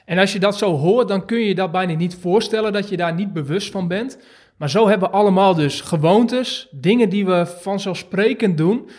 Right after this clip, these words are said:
waar we niet meer over nadenken, ehm, en wat een patroon is geworden.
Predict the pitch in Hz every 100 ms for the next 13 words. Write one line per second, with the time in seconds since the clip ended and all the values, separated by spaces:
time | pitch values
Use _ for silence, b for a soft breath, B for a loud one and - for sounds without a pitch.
0 | B 143 160 175 190 208 196 175 151 147
1 | 160 185 185 196 214 233 b b b _
2 | 143 135 143 - 170 226 214 196 - 220
3 | 196 147 - 135 131 -